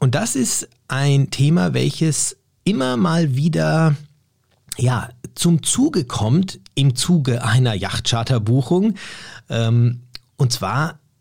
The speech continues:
ist es nicht immer ganz klar, wer welche Verantwortung trägt. Ich sag jetzt mal so, also es gibt zum einen denjenigen, der das Schiff gechartert hat.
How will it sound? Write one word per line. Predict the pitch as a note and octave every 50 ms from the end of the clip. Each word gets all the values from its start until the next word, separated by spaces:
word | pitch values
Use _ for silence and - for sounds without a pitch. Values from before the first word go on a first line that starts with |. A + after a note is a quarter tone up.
| _ _ _ _ _ _ _ _ _ _ _ _ -
ist | D#3+ E3 - - -
es | D#3+ D#3+ D#3 - - - - _ -
nicht | C3+ C3 C3+ F#3+ A#3 - -
immer | B3 G#3 G#3+ G3
ganz | E3+ D#3+ D3+ D#3 D3+ - - - _ -
klar, | - - - A#2+ A2+ A2+ A2 F#2 F2+ F#2+ G#2 A2 C#3 D#3+ F3+ G3+ G3+ F#3+ - - - - - - - _ _ _ -
wer | G2 F#2 G#2+ A#2+ C3 D3 D#3+ F3+ F3+ F#3 F#3+ -
welche | - A2 G#2+ A#2+ C3 D#3 - - D3
Verantwortung | - - - - C3+ D3+ C#3+ - - F#2+ - - F2+ E2+
trägt. | - - - C#2+ B1+ - - - - - _ _ _ _ - -
Ich | - C#3+ - - -
sag | E3 F#3 F#3
jetzt | G#3 F#3+ -
mal | F3+ E3+ D#3+
so, | B2 F#2
also | - F#2 G#2+
es | A#2+ B2 -
gibt | A3+ G3 -
zum | F#3+ F3+
einen | - B2+ B2+ D3+ F3+ F#3+ F#3 D3+
denjenigen, | D3+ C#3+ D3+ D3+ C#3+ C3 - C#3 C3 A#2+
der | A#2 A2
das | G#2+ A2 G2+
Schiff | - - - - - -
gechartert | - - - - - D#2+ - - - - -
hat. | G#3+ D4+ - - -